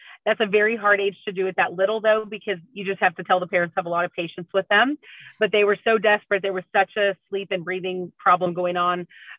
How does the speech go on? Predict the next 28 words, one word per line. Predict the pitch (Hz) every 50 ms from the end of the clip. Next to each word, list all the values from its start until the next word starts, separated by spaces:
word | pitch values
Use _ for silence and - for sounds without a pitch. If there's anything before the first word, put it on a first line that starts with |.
| _ -
um, | 190 175 170 170 175 175 170
that | 165 196 180 180
we | 190
needed | 202 202 202 196 190
to | 202
try | - - 202 180 170 -
something, | 254 359 403 - - 190 185 185 190 175 -
and | 180 196 196 190 190 185 170
something | 226 220 208 220 208
was | 202 180
better | 175 208 202 196 190
than | 175 185 185
the | 175
pacifier | - - 185 185 175 - 180 - 165 160 165 165 - -
for | 165 - -
sure. | - 165 160 160 156 - -
So | 175 170 160 - - - - - -
we | 269
just | 269 349 311 -
do | - 269 233
a |
lot | 202 185 214 226 247 240
of | -
educating | - 190 175 196 208 - 214 202 202 202
in | 196 190
the | 190 -
practice, | - 202 185 190 185 - 208 196 -
and, | 196 185 180